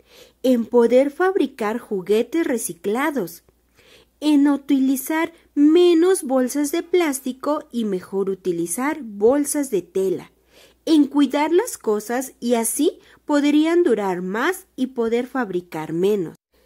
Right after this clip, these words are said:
Cosas fáciles que niños y mayores podían hacer para cuidar el planeta. Como eran cosas tan pequeñitas, cabían en todas las casas, familias y colegios. Rodaban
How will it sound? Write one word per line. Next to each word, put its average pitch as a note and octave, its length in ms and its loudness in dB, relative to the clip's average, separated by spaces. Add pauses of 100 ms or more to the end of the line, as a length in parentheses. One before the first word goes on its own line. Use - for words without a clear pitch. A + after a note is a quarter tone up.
(380)
Cosas F4+ 500 -2
fáciles A3 1000 -6
que G3 200 -2
niños G3+ 720 -4
y A#3+ 140 -2
mayores C4 600 0 (300)
podían D#4+ 540 2
hacer A3+ 400 -2
para B3 300 -4
cuidar E3 400 -6
el E3 120 -4
planeta. E3 680 -4 (400)
Como D#4+ 340 0
eran F#4 200 2 (100)
cosas C4 520 -4
tan D4 300 2
pequeñitas, A3 920 -2
cabían D4 600 2
en D4+ 200 2
todas B3 320 -2
las G#3+ 280 -8
casas, G#3+ 680 -6
familias A#3 680 -6
y A#3+ 80 -8
colegios. F3+ 680 -4 (440)
Rodaban B3+ 800 -2